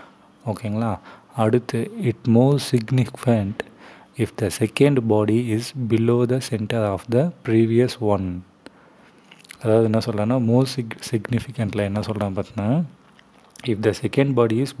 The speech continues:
below the center of the previous. அதாவது இந்த second கேண்டிலுடைய body பார்த்தீங்கன்னா, இந்த previous கேண்டிலுடைய சென்டரை விட கீழே இருக்கும், பிலோவில் இருக்கும். அதுதான் இதுக்கு meaning.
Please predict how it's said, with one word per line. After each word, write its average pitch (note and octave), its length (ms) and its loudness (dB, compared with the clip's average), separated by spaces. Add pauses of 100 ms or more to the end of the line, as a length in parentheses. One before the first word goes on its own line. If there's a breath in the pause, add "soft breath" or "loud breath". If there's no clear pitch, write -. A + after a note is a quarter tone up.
below A#2 280 4
the C3+ 140 4
center A2+ 280 -2 (100)
of G2 100 -6 (120)
the D#3 60 2 (540 loud breath)
previous. G2+ 420 0 (580 loud breath)
அதாவது A#2 380 6
இந்த A2+ 200 4
second C3+ 320 2
கேண்டிலுடைய A2+ 360 4 (140)
body A#2 280 6 (100)
பார்த்தீங்கன்னா, G2 480 -2 (520 loud breath)
இந்த A2+ 240 6
previous C#3 500 4
கேண்டிலுடைய G#2+ 560 4 (120)
சென்டரை A#2+ 520 6
விட A2 140 4 (220)
கீழே C#3 300 8
இருக்கும், G#2 340 0 (100)
பிலோவில் A#2 480 4
இருக்கும். G2+ 440 -2 (480)
அதுதான் A#2 460 2
இதுக்கு A2 260 -2 (120)
meaning. G2 420 -6